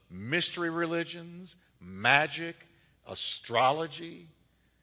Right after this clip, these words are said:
And by the way, folks, do you know that when I read things like, uh, mystery religions and, uh, magic and astrology,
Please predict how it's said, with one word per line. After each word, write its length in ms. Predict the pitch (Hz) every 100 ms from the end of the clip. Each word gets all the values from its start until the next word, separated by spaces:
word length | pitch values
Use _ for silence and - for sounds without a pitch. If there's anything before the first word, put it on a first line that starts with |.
| _ _ _ _
And 80 | -
by 140 | 247
the 60 | 214
way, 180 | 147 110
folks, 340 | - 101 92
do 80 | -
you 100 | 254
know 200 | 202 175
that 100 | 143
when 100 | 127
I 200 | 143 151 127
read 220 | 131 131
things 200 | 131 110
like, 200 | 107 87 - _ _ _ _ _
uh, 120 | 92 87
mystery 320 | 117 143 156
religions 600 | 143 135 110 90 90 113 92
and, 220 | 82 78 _ _ _ _ 82
uh, 40 | 69 _
magic 560 | 101 131 139 123 101 110 117
and 100 | 104
astrology, 720 | - 123 127 131 131 139